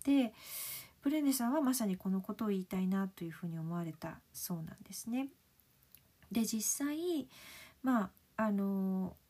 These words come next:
何かを想像しようとか、まあ、それビジネスのコンテクストの中だと、こう、ちょっとこう、新しいアイデアを提案してみようとか、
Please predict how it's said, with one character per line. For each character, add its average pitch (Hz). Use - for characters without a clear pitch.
何 277
か 269
を 220
想 226
像 233
し 240
よ 247
う 233
と 214
か、 226
ま 220
あ、 190
そ 196
れ 202
ビ 214
ジ 240
ネ 262
ス 220
の 202
コ 196
ン 202
テ 190
ク 185
ス -
ト -
の 180
中 180
だ 180
と、 175
こ 185
う、 -
ち -
ょ -
っ -
と 190
こ 170
う、 -
新 202
し 202
い 190
ア 185
イ 185
デ 180
ア 175
を -
提 180
案 180
し 185
て 190
み 185
よ 185
う 180
と 180
か、 170